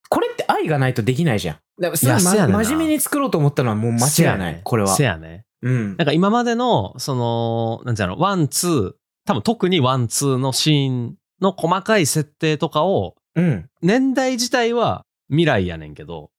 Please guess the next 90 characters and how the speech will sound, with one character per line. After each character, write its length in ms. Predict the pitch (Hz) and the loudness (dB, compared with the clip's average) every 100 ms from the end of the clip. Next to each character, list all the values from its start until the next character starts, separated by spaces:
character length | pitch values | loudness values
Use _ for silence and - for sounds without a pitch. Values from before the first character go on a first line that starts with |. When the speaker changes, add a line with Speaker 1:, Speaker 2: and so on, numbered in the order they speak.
| - | 2
Speaker 1:
う 40 | |
ん。 40 | |
Speaker 2:
ワ 60 | 165 | 4
ン、 80 | - | 4
ツ 140 | 92 | 2
ー 20 | |
よ 60 | 147 | 0
り 40 | 120 | 0
も 40 | |
未 160 | 101 143 | -2 0
来 140 | 139 | -2
や 100 | 127 | -2
ね 80 | 123 | -4
ん 40 | |
け 80 | 127 | -2
ど、 220 | 180 143 | 0 2
あ 80 | 160 | 2
る 100 | 202 | 0
意 60 | 247 | 0
味 100 | 127 | 0
ち 80 | 147 | -2
ょ 20 | |
っ 20 | |
と 80 | - | -4
そ 140 | - | -2
れ 80 | 139 | -2
の 140 | 135 104 | -2 0
前 140 | 160 | 2
日 340 | 202 190 196 - | 2 0 -4 -2
譚 220 | 95 170 | -4 -6
み 100 | 165 | -12
た 140 | 160 | -12
い 80 | 156 | -14
な。 160 | 151 143 _ _ - | -18 -20 _ _ 0
Speaker 1:
う 80 | 196 | 2
ん 20 | |
う 40 | |
ん 100 | 180 | 4
う 240 | 139 143 123 | 4 4 4
ん 40 | |
う 140 | 107 104 | 4 2
ん。 60 | 92 | 0
Speaker 2:
こ 0 | |
う、 40 | |
ワ 100 | 165 | 0
ン、 100 | 190 | 0
ツ 160 | - 175 | 0 0
ー 20 | |
で 80 | 151 | 0
の 120 | 147 | 0
行 220 | 123 147 143 | 0 0 0
動 200 | 147 156 | 0 0
に 100 | 180 | -2
は 80 | |
こ 200 | - 131 | 0 0
う 40 | 131 | 0
い 20 | |
う 20 | |
意 40 | 131 | 0
味 100 | 110 | -2
が 120 | 92 | -4
あ 40 | |
っ 100 | 87 | -6
た 140 | - 117 | -2 -2
ん 60 | |
で 80 | 92 | 0
す 160 | - 113 | -2 0
よ、 80 | 143 | 0
み 140 | 110 | 0
た 160 | 92 80 | -4 -6
い 80 | |
な。 260 | 92 104 101 _ | -4 -4 -6 _
Speaker 1:
う 80 | 139 | 2
ん。 280 | 127 90 107 _ - | 2 0 -6 _ -4
Speaker 2:
な 120 | 208 | -2
ん 40 | |
か、 360 | 208 87 80 - _ _ | 0 -2 -4 -10 _ _
真 400 | 123 117 120 120 | 2 2 2 0
面 100 | 135 | 0
目 40 | |
や 40 | 87 | 0
ん 60 | |
ね、 80 | 87 | -4
そ 200 | - 90 | -4 -4
う 60 | 82 | -6
い 20 | |
う 40 | |
意 20 | 82 | -8
味 80 | |
で。 80 | 76 | -12